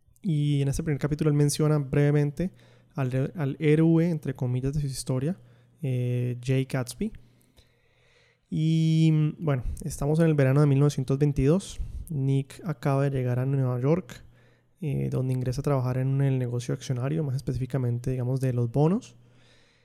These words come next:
y decide rentar una casa en Long Island,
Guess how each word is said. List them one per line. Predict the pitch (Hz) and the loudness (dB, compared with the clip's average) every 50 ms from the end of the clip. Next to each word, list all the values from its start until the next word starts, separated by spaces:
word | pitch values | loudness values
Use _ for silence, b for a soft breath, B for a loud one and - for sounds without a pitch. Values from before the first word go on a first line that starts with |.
| b b - | b b -6
y | - 151 | -2 0
decide | 143 143 143 - 143 143 | 0 0 2 2 2 2
rentar | 156 165 156 143 123 - 143 | 4 4 4 4 2 0 0
una | 143 147 151 151 151 | 2 2 2 0 0
casa | - 160 147 143 143 - 156 147 147 - - - | 0 0 2 2 2 0 0 -2 -2 -2 -4 -4
en | - 135 131 127 127 123 123 123 127 | -4 -2 -2 0 -2 -2 -2 0 2
Long | 131 135 135 139 131 | 2 2 2 2 2
Island, | 131 127 123 117 110 107 107 113 | 2 0 0 0 -2 -4 -8 -8